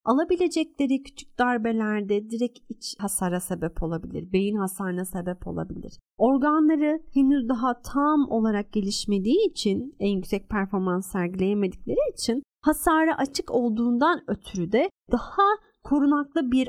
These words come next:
alanda sevgimizi göstermemizde fayda vardır. Bu yüzden diyoruz ki sarsılmış bebek sendromu belki de toplum olarak yanlış bilinen bir algı. "Bebekler, çocuklar hırpalanarak sever. Ben böyle seviyorum."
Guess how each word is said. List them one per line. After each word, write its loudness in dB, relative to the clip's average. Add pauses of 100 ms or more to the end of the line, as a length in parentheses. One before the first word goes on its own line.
alanda 0 (160)
sevgimizi 2
göstermemizde -2
fayda -2
vardır. -6 (260)
Bu 4
yüzden 2
diyoruz 2
ki -4
sarsılmış 0
bebek 0
sendromu 0 (220)
belki 0
de -2
toplum 0
olarak 0
yanlış 0
bilinen -2
bir -4
algı. 0
"Bebekler, 0
çocuklar -4
hırpalanarak -2
sever. -2
Ben 0
böyle 0
seviyorum." -2